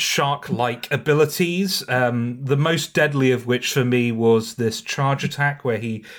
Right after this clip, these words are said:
gnashes his, uh, teeth as he's coming towards you. He moves in straight lines but will change direction, so you have to dodge and jump out of the way. Otherwise, you'll get caught in his teeth, and if you're not quick to mash the buttons on your controller,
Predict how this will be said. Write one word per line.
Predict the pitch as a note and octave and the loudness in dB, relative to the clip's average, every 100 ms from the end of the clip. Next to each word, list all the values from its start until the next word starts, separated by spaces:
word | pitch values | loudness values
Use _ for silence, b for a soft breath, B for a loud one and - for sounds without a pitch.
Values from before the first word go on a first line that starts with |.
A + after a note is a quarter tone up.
| B | B
gnashes | A#2+ B2 A#2+ C3+ A2+ - | -2 -2 -2 -2 -2 -2
his, | A2+ G#2+ - | -2 -4 -4
uh, | A#2 G#2+ G#2+ - | -2 0 0 -2
teeth | E3 E3 D#3+ - | 0 0 -2 -6
as | A#2 G#2+ | -4 -2
he's | A2+ - | -2 -2
coming | B2+ A#2 A2+ | 0 2 2
towards | B2 B2 D3 C#3+ | 2 4 4 2
you. | D3+ D3+ D3 B B | 0 0 -4 B B
He | - D3+ | -2 2
moves | E3 F3+ - | 4 2 0
in | C3+ | -4
straight | - D3 C3+ | 0 0 0
lines | C3+ C#3+ C#3+ C#3+ | 2 2 2 0
but | - | -2
will | B2+ B2+ C3 B2+ | 0 4 4 4
change | - B2 B2 - | 0 -2 -2 0
direction, | B2 C3+ - - C3 | 0 0 -2 -2 0
so | C3 A#2 | 0 0
you | A2+ | -2
have | A2 | -2
to | A#2+ | -6
dodge | G#2 B2 B2 A2+ - | 0 2 2 0 0
and | A2+ A2 B B B | 0 0 B B B
jump | - C3 B2 B2+ | -2 0 0 0
out | B2+ | -2
of | A2+ | 0
the | A2+ | 0
way. | B2 C3+ C3+ | 2 2 2
Otherwise, | E3 F#3 F#3+ D3 C3 C3 C3+ | 0 2 2 4 4 2 0
you'll | B2+ | -2
get | C3+ - | -2 -4
caught | - C#3+ C3+ | 2 2 2
in | |
his | B2 A#2+ | -2 -4
teeth, | - D#3 C#3 C#3 - B B B - | -2 2 2 0 -8 B B B -4
and | C#3 C#3+ | 0 2
if | C#3 | 2
you're | E3 D#3 | 2 2
not | D#3+ F#3+ F#3+ - _ - | 2 2 0 -6 _ -8
quick | - F#3+ - | -2 -2 -4
to | - E3 D3 | -10 -6 -2
mash | D3 F3 F3 - - | 0 0 0 -2 -2
the | |
buttons | C#3 - D3+ D3+ D3 | 0 0 0 0 0
on | D3+ | 2
your | C#3+ C#3+ | 4 2
controller, | C#3+ C3+ - D#3 D#3 C3 G#2+ A#2+ | 2 0 2 2 4 4 2 0